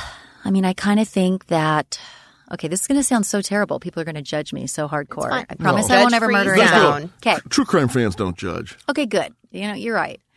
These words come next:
Speaker 1: I mean, I think that I'll just go with what I think, uh, Scott Peterson did to his wife.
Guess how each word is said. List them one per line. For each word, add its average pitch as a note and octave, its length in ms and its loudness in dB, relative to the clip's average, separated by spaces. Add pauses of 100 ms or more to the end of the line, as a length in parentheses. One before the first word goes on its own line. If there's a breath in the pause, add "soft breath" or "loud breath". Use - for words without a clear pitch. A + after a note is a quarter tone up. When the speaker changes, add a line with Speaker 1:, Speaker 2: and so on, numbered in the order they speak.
(500 soft breath)
Speaker 1:
I C4 80 4
mean, C4+ 180 0
I A#3+ 220 2
think A#3 360 0
that F#3 600 -2 (160)
I'll A#3+ 180 4
just C#4+ 240 -6
go F#3+ 200 2
with E3+ 340 -2
what E3 100 -4
I D#3 100 -4
think, D#3 480 -10 (100)
uh, D#3 220 -6
Scott - 280 -2
Peterson G#3+ 420 -6
did - 160 -10
to - 60 -10
his - 160 -12
wife. - 360 -10